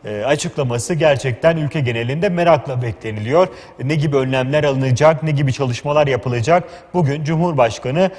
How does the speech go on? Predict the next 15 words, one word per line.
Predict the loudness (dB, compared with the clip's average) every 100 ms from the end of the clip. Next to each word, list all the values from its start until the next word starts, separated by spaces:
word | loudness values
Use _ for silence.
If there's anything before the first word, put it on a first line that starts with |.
| -18 -12
e, | -6 -4 -2 -4 -6 -8 -4
açıklayacak. | -4 -4 -4 2 2 6 4 4 -6
Biz | -4 0
de | 0 2
bu | 0
görüntüleri | 0 -2 -4 -4 -4 -4
inşallah | -4 2 4 4 0 0 -20 -8
erken | -4 -2 -2 -2
bir | 0
saatte | 2 2 2 -8
olursa | -8 -4 0 0
ekranlara | 2 0 0 -4
getirmeye | -4 -6 -6 -6 -4
çalışacağız | -4 -4 -6 2 2 2
efendim. | -4 -4 -6